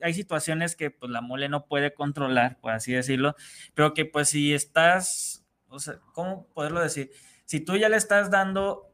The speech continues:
como un cronograma al artista y el artista te menciona, "¿Sabes qué? Está esta persona, yo no voy a ir a esta convención por esta persona", pues también tú como convención haces la manera de que, bueno, pues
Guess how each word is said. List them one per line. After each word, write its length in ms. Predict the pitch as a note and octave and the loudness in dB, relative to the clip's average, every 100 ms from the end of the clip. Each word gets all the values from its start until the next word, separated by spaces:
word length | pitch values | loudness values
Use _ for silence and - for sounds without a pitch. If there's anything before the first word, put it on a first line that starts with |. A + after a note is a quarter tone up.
| _ | _
como 240 | C#3+ C3 | -6 -4
un 120 | C#3+ | -4
cronograma 680 | C#3+ F#3 D#3 C3+ C3+ C3 A#2 | -2 0 0 0 2 2 -2
al 140 | G#2+ A2 | -2 -4
artista 720 | A2 D3+ D#3 D#3 E3+ E3+ - | -2 2 2 4 4 4 0
y 100 | A#2 | -10
el 80 | A2+ | -8
artista 440 | A2+ A#2+ C3 E3+ | -6 -6 -6 -6
te 80 | E3+ | -4
menciona, 440 | D3 B2 B2+ B2 A#2+ | -4 -4 -4 -4 0
"¿Sabes 260 | C#3+ D#3 | 0 0
qué? 220 | F3 E3+ | 0 -2
Está 180 | C#3 - | -2 -2
esta 240 | B2+ D3+ D3+ | -4 -4 -2
persona, 400 | B2+ C3+ C#3 B2+ | -2 0 -2 -2
yo 240 | B2+ C3+ | 2 2
no 160 | D3 C#3+ | 2 2
voy 220 | C#3+ C#3 | 2 2
a 80 | C3+ | 2
ir 180 | C3 | 0
a 80 | C3 | 0
esta 220 | C3 - | -2 -4
convención 480 | B2+ A#2+ A2 A#2 A#2 | -8 -8 -8 -8 -8
por 200 | A2+ A2+ | -6 -2
esta 280 | C3 - D#3 | 0 0 -2
persona", 420 | B2 A#2+ C#3+ E3 - - - _ | -2 0 0 0 -4 -20 -20 _
pues 160 | C#3 C3+ | 0 2
también 340 | C3+ C#3+ D#3 | 2 4 2
tú 160 | E3 E3+ | 0 -2
como 280 | F#3+ F3+ F3 | 0 0 0
convención 580 | E3+ D3+ D3 E3 E3+ - | 0 0 2 0 0 0
haces 300 | C#3 D3+ E3+ | 2 2 4
la 100 | F3+ | 4
manera 400 | E3 C#3+ C#3+ D3+ | 4 4 4 4
de 140 | E3 D3+ | 4 2
que, 80 | |
bueno, 440 | B2 C#3+ E3+ D#3+ - | 0 2 2 0 -2
pues 380 | A2+ C3 - | -8 -8 -8